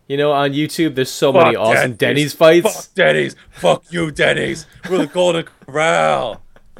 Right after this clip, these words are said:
Speaker 2: You ain't got nothing on us, Denny's.
Speaker 1: That's what I'm saying. Like, dude, there's so much awesome stuff about Denny's.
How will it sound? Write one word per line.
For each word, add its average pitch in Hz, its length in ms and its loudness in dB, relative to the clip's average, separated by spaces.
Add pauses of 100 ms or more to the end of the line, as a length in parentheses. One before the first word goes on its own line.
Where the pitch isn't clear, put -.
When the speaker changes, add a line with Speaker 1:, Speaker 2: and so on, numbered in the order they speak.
Speaker 2:
You 190 180 -2
ain't 185 100 -4
got 170 160 -2
nothing 170 400 -4
on 156 160 -4
us, 143 160 -6
Denny's. 156 720 -4
Speaker 1:
That's 165 140 -10
what 214 100 4
I'm 147 80 -2
saying. 190 360 0
Like, 131 220 -2
dude, 202 160 0
there's 135 140 -6
so 175 160 -2
much 160 180 -2
awesome 156 280 -4
stuff 139 200 -6
about 123 260 -4
Denny's. 113 520 -4